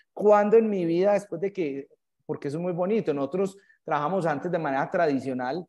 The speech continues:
yo, yo manejaba la, la loma de los Bernal y yo compraba un apartamentico al mes y me sentía feliz y después lo vendía y marginaba,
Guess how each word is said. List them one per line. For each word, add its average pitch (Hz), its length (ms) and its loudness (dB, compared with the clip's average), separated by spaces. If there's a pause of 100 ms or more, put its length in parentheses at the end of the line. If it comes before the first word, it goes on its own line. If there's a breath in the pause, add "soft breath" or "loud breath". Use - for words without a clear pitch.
(360)
yo, 139 120 -2
yo 139 140 -2
manejaba 151 480 0
la, 165 240 2
la 127 140 0
loma 135 200 -2
de 165 60 0
los 139 140 0
Bernal 139 420 -2
y 120 60 -8
yo 127 100 -10
compraba 196 380 0
un 196 80 -4
apartamentico 156 840 -4
al 196 140 2
mes 196 240 -2
y 202 60 -2
me 185 100 -4
sentía 160 400 0
feliz 180 540 -2
y 190 40 0
después 160 300 -2
lo 196 120 0
vendía 185 520 -2
y 196 60 -2
marginaba, 156 720 -2